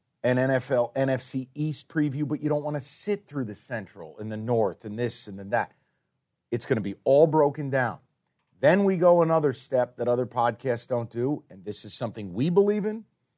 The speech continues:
If you wanna cry and moan, "Oh, my timeline, it's flooded," grow up. Okay, first world problems. Grow the fuck up. Every game is gonna be broken down. Why?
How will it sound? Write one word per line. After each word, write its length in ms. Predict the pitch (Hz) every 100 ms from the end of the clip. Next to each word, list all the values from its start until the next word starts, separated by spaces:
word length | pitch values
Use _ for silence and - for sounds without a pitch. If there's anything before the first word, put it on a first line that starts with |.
| _ -
If 140 | -
you 80 | 120
wanna 200 | 123 110
cry 500 | - 143 139 151 160
and 200 | 151 117
moan, 420 | 123 131 143 151
"Oh, 120 | 202 202
my 180 | 185
timeline, 720 | 175 - 202 214 214 190 165 160
it's 140 | -
flooded," 460 | - 180 202 208 185 _ _ _ _ _ _ _ _ _ _ _
grow 220 | 151 80
up. 200 | - _ _ _ _ _ _ _
Okay, 240 | 120 175 165
first 340 | - 175 -
world 200 | 104 80
problems. 480 | _ 92 78 92 -
Grow 220 | - 196
the 80 | 98
fuck 320 | - - - -
up. 140 | _ _ _ _ _ _ _ _ _ _ _ -
Every 360 | 180 175 196
game 420 | 143 160 156 135 110
is 140 | 92
gonna 160 | 107 95
be 80 |
broken 380 | 90 98 92 92
down. 240 | 87 76 73 _ _ 82
Why? 500 | 92 104 131 196